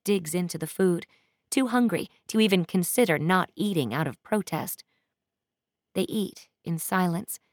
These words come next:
and when the last plate, Zach's, is cleaned, a young woman enters the room and gathers their dishes before disappearing. "All right, now that we're all full, let's talk." Linnell leans forward,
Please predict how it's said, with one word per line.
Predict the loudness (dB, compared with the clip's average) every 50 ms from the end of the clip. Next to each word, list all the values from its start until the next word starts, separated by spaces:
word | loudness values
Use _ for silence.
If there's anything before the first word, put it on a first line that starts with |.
| _ _ _ _ _ _ _
and | -2 0 2
when | 4 4 4
the | 4 4
last | 4 2 2 0 -2 -8 -12 -16 -8
plate, | 0 0 2 2 0 -4 -10 _ _ _ _ _ _ -12 -4
Zach's, | -2 -2 0 -2 -4 -8 _ -12 -12 -12 -12 _ _ _ -4
is | -4 -4 -4
cleaned, | -4 -2 -2 0 0 0 -2 -4 -10 _ _ _ _ _ _ _ _
a | 0 2
young | 4 6 6 6 6
woman | 4 4 4 4 2 0 -2
enters | -2 -2 -2 -2 -6 -6 -2
the | 0 2
room | 2 4 2 2 0 -4 _ _ _ _ _ _ _ 0
and | 2 4
gathers | 4 4 4 4 4 2 0 0 0
their | 0 0 0
dishes | 0 0 -2 -2 0 0 -4 -6 -8 -8 -10
before | -8 -10 -8 -2 -2 -2 -2 -2
disappearing. | -4 -6 -6 -4 -4 -6 -6 -4 -4 -2 -2 -2 -2 -4 -8 -12 _ _ _ _ _ _ _ _ _ _ _ _ _ _ _ _ _ _ _ _ 2
"All | 4 6 8 8 8 6 4 4
right, | 2 2 2 2 2 0 -2 -4 -14 _ _ _ _ _ _ 0
now | 4 4 6 8 8 6
that | 8 6 4 4
we're | 6 6 6 6 8
all | 8 6 6 4
full, | 2 -4 -8 2 6 6 6 8 6 4 0 -6 _ _ _ _ _ _ _ _ _ _ 2
let's | 4 6 6 6 4 0 -10 -10 -10
talk." | -4 2 4 4 4 2 -2 -12 -14 -20 _ _ _ _ _ _ _ _ _ _ _ _ _ _ _ -6
Linnell | -2 -2 0 0 -2 -4 -8 -10
leans | -6 -2 -2 -2 -2 -2 -6
forward, | -6 -2 -2 0 0 0 -4 -6 -8